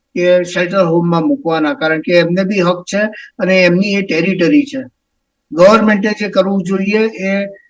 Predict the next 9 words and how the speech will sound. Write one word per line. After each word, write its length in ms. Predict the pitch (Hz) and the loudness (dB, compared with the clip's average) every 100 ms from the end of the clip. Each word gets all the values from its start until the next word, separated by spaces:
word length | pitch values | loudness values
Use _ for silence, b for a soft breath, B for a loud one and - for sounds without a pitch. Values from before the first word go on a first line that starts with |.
| B - | B -16
બીજા 320 | 180 185 190 | -6 0 2
ઓર્ગેનાઇઝેશન્સ, 1000 | 170 160 185 190 190 190 196 196 196 185 | 2 2 2 4 2 0 -4 -4 -4 -4
અ, 280 | 185 180 180 | 0 2 2
સાથે 440 | 170 175 165 170 196 202 185 | 2 0 0 0 -2 -2 0
મળીને 360 | 165 190 208 | 0 2 0
બી 100 | 190 | -2
કરી 260 | 185 165 170 | -2 -2 -2
શકે 280 | 170 160 165 | -4 -4 -4
છે 160 | 185 | -4